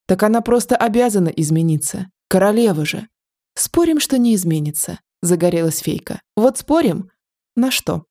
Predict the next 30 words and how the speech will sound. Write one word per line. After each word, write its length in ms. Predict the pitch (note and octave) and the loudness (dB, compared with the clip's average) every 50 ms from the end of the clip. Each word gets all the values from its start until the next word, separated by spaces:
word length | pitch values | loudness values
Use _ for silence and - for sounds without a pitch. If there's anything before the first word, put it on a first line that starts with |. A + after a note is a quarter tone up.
| _ _ - | _ _ -2
благодушно 640 | E3+ F3 F3 E3 F3 D#3+ D3+ G3+ B3+ B3+ - C4+ B3+ | 0 0 2 2 0 0 0 0 -2 -2 -2 -4 -4
спросил 480 | - - A#3 A3+ G#3+ - - A3 G#3+ - | -2 -2 -2 -2 -2 0 0 -2 -2 0
Айкин. 500 | - D#3 D3+ D3+ - - - - F#3 F#3 _ _ _ _ _ _ _ - | -2 -2 -2 -4 -6 -8 -8 -8 -8 -10 _ _ _ _ _ _ _ 0
«Ну, 580 | G#3 G#3+ A3+ B3 B3+ B3+ B3+ B3+ B3 B3 A#3+ - - | 2 4 4 4 4 4 4 4 2 2 0 -2 -2
я 240 | G3+ G3+ B3+ D4+ | 0 2 2 2
тебе 300 | D#4+ - - F3+ A3 B3+ | 2 0 -2 0 0 0
час 260 | B3+ - C4 B3 - - | 0 0 -2 -2 -2 -2
времени, 500 | F3+ E3 D3+ D3 D3+ D3+ E3+ G#3+ C4 - _ _ _ - | 0 0 0 0 0 0 0 0 -2 -4 _ _ _ -2
если 340 | - F3 G#3 A#3+ A#3 - A3+ | 2 2 2 2 2 0 -2
проиграю. 600 | - G3+ F#3+ F3+ D#3 D#3 D3 D3 D3 - F#3 F#3+ _ _ _ _ _ - | 0 0 0 0 0 -2 -4 -4 -4 -6 -8 -12 _ _ _ _ _ -2
А 120 | - C4 C4+ | 0 0 2
ты 140 | - F4+ | 2 2
жалобы 380 | D#4 B3+ B3 A#3 A#3 A3+ G3 G#3+ | 2 4 2 2 2 0 -2 -2
сожжешь. 560 | - - G#3+ G3+ F#3 F#3 F#3 F#3 - - - _ _ _ _ - | -2 -2 -2 -2 -2 -2 -2 -4 -4 -8 -14 _ _ _ _ -2
При 160 | - D4 D#4 | 2 2 4
мне». 360 | C#4+ B3 F#3 E3 D#3+ F3+ F#3+ _ _ _ _ _ _ _ _ _ _ - | 4 4 2 2 -2 -6 -10 _ _ _ _ _ _ _ _ _ _ 0
«А 100 | - D#4+ | 0 2
давай. 380 | C#4+ B3 F3+ - - - - _ _ _ _ _ - | 2 2 -2 -2 -6 -12 -14 _ _ _ _ _ -2
Мель, 260 | - G#3+ A3 F#3 D#3+ C#3+ | 2 4 4 4 2 0
ты 180 | - G#3 B3 | 0 -2 -2
свидетель». 580 | B3 - C4+ A3 D#3+ D#3 D3 - D#3+ F#3+ F#3 - _ _ _ _ _ _ _ - | 0 0 -2 0 0 -2 -2 -4 -8 -10 -10 -14 _ _ _ _ _ _ _ -8
Сприган 520 | - - - - C4 D#4+ C4+ C#4+ C4 A3 G3+ | -8 -8 -4 0 0 0 2 2 2 2 2
разорвал 500 | F3+ F#3 E3+ F3+ F3 E3+ E3+ A3 C4 C4+ | 0 0 2 2 0 2 0 0 0 2
натянувшуюся 800 | B3+ A#3 G#3+ - F3+ F#3+ A#3 C#4 - - - A#3+ A3+ - - G3 | 0 0 0 0 0 0 0 0 -2 -2 0 0 0 0 0 0
между 340 | F#3 F3+ F3+ F3 E3+ F3+ | 2 2 0 0 0 -2
Брауни 460 | E3 E3+ E3+ F#3+ A#3 C4+ C#4+ C4+ B3+ - | 0 0 0 0 0 0 0 0 0 0
и 120 | - F3+ | 0 -4
феей 400 | - - - C4+ D4 C#4+ C4+ A3 | -4 -2 0 0 2 2 2 2
ярко-синюю 800 | F3 E3+ G3 A#3+ B3 - G#3+ F#3 - - G#3+ A3 G#3+ A3 A3+ G#3+ | 2 2 0 0 -2 -4 -4 -4 -2 0 2 2 2 2 2 2
ниточку 540 | G3 E3+ F3+ - - - - - - G#3 | 2 0 -2 -4 -10 -10 -10 -8 -10 -10